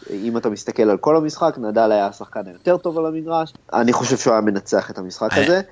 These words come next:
Speaker 2: אני אגיד לך גם
Speaker 1: ו-
Speaker 2: לא, אני אגיד לך גם למה אתה חושב את זה, כי אתה ואני בטח חושבים שאם זה היה מגיע למשחק מאוד ארוך במערכה החמישית, ו-,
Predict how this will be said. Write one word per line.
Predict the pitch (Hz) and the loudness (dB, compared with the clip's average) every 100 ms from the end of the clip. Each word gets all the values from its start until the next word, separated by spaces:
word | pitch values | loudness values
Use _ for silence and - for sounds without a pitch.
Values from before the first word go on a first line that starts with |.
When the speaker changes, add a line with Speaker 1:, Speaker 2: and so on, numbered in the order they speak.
| 135 | 0
Speaker 2:
אני | 113 | 2
אגיד | 113 | 2
לך | 127 | 2
גם | 120 123 | 2 2
Speaker 1:
ו- | |
Speaker 2:
לא, | 117 117 127 | 4 4 4
אני | 120 110 | 4 4
אגיד | 113 127 | 4 2
לך | 127 | 2
גם | 120 | 2
למה | 123 | 2
אתה | 123 | 0
חושב | 123 120 - 147 | -2 -2 0 0
את | 151 | 0
זה, | 156 | -2
כי | - 113 - _ - | -2 -4 -6 _ -10
אתה | - 120 123 | -4 0 2
ואני | 110 107 | 2 -2
בטח | 135 131 127 | -4 -6 -6
חושבים | - 117 - 165 180 | -4 -4 -2 0 0
שאם | 165 - 151 | 0 -2 -2
זה | 139 | 0
היה | 139 | 0
מגיע | 131 123 131 | 0 0 0
למשחק | 135 123 - 131 127 | 0 -2 -6 -8 -4
מאוד | 131 131 | -4 0
ארוך | 110 120 107 | 4 4 2
במערכה | 95 92 92 | -2 -2 -4
החמישית, | 113 120 120 - 185 185 196 - - - - - - - | -4 -4 -2 0 2 2 0 -8 -18 -16 -16 -16 -20 -10
ו-, | 123 117 | -8 -8